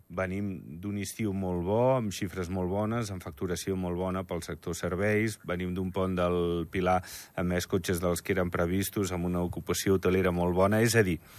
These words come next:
que les coses no van rectes del tot, però sí que és veritat que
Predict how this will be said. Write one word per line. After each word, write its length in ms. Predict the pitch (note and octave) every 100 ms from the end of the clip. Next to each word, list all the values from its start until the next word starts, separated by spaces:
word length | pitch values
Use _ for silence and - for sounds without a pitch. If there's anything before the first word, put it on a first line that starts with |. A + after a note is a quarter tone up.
| - - - - -
que 180 | G#2+ G2 F#2+ F#2 F2+ F2 E2+ E2 D#2 D2+ - -
les 240 | G2+ F2+
coses 500 | - B2 B2+ G2+ -
no 240 | - A#2 B2
van 200 | B2 A2+ F#2+ E2 C2 - -
rectes 460 | - A2+ G#2 A#2+ F#2
del 180 | A2 G2+
tot, 320 | - C3 C#3 -
però 120 | A#2
sí 120 | -
que 100 | A#2
és 60 | B2
veritat 400 | C3 C3+ B2+ C3+ - - - - _ -
que 160 | A2+